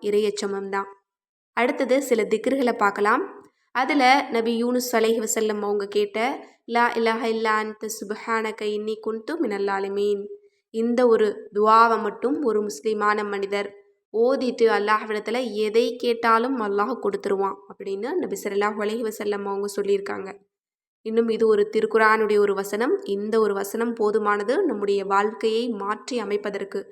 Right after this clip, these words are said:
எப்படிப்பட்ட துன்பத்துல இருந்தாலும் சரி, இந்த ஒரு வசனத்தை மட்டும் நீங்க நம்பிக்கையோடு நீங்க ஓதி பாருங்க. அல்லாஹ் மலை போல இருக்கக்கூடிய பிரச்சனைகளையும் உங்களுக்கு பனி போல ஆக்கிடுவான்.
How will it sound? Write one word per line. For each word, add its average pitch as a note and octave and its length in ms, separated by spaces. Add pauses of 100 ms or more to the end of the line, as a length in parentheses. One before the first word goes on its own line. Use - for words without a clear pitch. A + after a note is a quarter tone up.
(340)
எப்படிப்பட்ட A#3 840
துன்பத்துல C4+ 440
இருந்தாலும் G#3+ 460
சரி, G3+ 420
இந்த B3 560
ஒரு A3+ 220
வசனத்தை A3+ 520
மட்டும் G#3+ 400
நீங்க G#3 340
நம்பிக்கையோடு A3+ 760
நீங்க G#3 220
ஓதி G#3 200
பாருங்க. G#3 520 (320)
அல்லாஹ் A3 360
மலை G#3 420
போல B3 360
இருக்கக்கூடிய G#3+ 600
பிரச்சனைகளையும் A3+ 800 (400)
உங்களுக்கு G#3+ 460
பனி A3 340
போல C4+ 340
ஆக்கிடுவான். G3+ 520